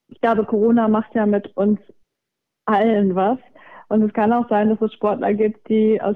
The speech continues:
dieser Krise, ähm, noch Kraft irgendwo herziehen können, die ihnen dann hilft, auch, äh, einen Weltrekord zu erreichen.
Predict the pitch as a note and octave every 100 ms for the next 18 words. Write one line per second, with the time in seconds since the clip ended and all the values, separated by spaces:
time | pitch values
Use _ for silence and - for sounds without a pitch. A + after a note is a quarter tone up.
0 | - A#3 G#3 G3+ - B3 B3 A#3+ A#3+ A#3+
1 | - A3 G#3 G#3+ G#3 A#3+ - C4+ C4+ _
2 | _ C#4+ A#3 G#3 F#3+ F#3+ G3+ F#3+ F#3+ G#3+
3 | G3+ G3+ G3 G3+ G3+ G3 F#3+ B3 - _
4 | _ - A3 G#3 G#3 G#3+ A3+ A3 A#3 -
5 | F3+ F#3+ - G3 F#3+ G#3+ - A3 A#3 G#3
6 | G3 G3+ G3 - G3+ - F#3 F#3 F#3+ -
7 | -